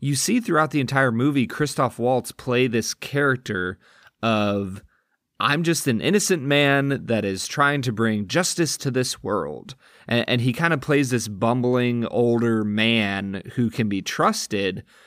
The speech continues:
But man, that belies the cold-hearted killer that's just murdering people across the country for money. And so you, you kinda get these characters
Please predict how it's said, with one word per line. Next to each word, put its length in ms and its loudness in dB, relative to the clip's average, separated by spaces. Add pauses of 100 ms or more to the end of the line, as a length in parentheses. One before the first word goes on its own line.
(380)
But 160 2
man, 480 0
that 180 2
belies 520 2
the 100 -2
cold-hearted 580 0
killer 400 2
that's 240 -4
just 300 -4
murdering 560 2
people 340 -2
across 320 0
the 80 -10
country 520 -2
for 140 -4
money. 500 -2 (440)
And 160 0
so 140 4
you, 280 2
you 200 -4
kinda 240 -4
get 180 -2
these 180 0
characters 840 -2